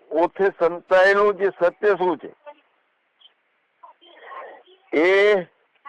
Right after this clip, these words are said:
અર્થાપતિ, અર્થાપતિ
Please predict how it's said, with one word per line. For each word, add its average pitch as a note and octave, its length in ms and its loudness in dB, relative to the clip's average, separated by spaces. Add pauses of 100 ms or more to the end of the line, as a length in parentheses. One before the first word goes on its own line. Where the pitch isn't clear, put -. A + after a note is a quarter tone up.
(1160)
અર્થાપતિ, F3+ 760 2 (640)
અર્થાપતિ E3+ 680 2